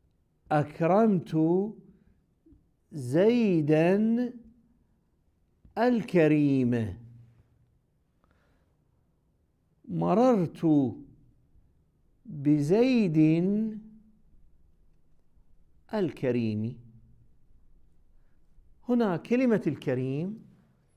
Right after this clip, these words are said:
صفة لزيد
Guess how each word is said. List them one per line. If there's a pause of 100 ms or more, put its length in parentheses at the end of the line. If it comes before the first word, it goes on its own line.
(320)
صفة (560)
لزيد